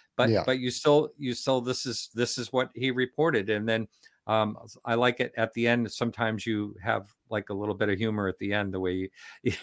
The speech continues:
Speaker 1: <laughs> you
Speaker 2: Uh,
Speaker 1: know,
Speaker 2: yeah, I
Speaker 1: believe
Speaker 2: like
Speaker 1: it or
Speaker 2: it.
Speaker 1: not, or it's
Speaker 2: A,
Speaker 1: up
Speaker 2: a,
Speaker 1: to you. <laughs>
Speaker 2: a,
Speaker 1: Yeah,
Speaker 2: a,
Speaker 1: yeah.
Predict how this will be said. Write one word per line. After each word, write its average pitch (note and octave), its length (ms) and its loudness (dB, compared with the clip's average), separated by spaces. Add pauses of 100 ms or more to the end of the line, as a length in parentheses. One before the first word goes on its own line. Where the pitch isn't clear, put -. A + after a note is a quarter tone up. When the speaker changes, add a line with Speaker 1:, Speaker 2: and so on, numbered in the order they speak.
(160)
Speaker 1:
<laughs> - 240 -14
you C#3 100 10
Speaker 2:
Uh, F#3 140 10
Speaker 1:
know, - 20 -
Speaker 2:
yeah, E3+ 340 12
I F3+ 140 12
Speaker 1:
believe E3 160 12
Speaker 2:
like - 20 8
Speaker 1:
it C3+ 60 6
or D3+ 60 12
Speaker 2:
it. - 20 12
Speaker 1:
not, D3 360 6
or A2+ 140 6
it's A#2+ 180 4
Speaker 2:
A, - 0 -
Speaker 1:
up D3 120 8
Speaker 2:
a, - 20 8
Speaker 1:
to D3 120 4
you. C3+ 380 8
<laughs> - 120 -12
Speaker 2:
a, C#3 40 8
Speaker 1:
Yeah, C#3 40 10 (120)
Speaker 2:
a, - 40 4 (160)
Speaker 1:
yeah. G2 160 -6